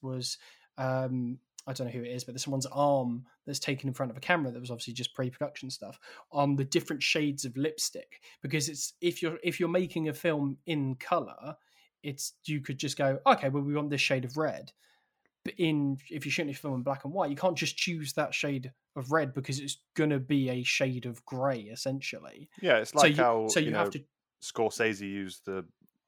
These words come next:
Speaker 2: chocolate pudding as blood in Raging Bull.
Speaker 1: Yeah, exactly.
Speaker 2: You know, it's
Speaker 1: Yeah.
Speaker 2: the same thing, isn't it?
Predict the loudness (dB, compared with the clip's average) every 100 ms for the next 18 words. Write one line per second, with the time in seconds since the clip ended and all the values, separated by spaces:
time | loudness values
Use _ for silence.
0 | _ -6 -6 -4 -8 -4 -4 -4 -10 -4
1 | 0 0 0 -4 -4 -6 -6 -4 -4 -8
2 | _ _ _ 4 6 4 2 2 -4 0
3 | 2 2 2 2 0 -2 -4 -4 -8 -10
4 | -16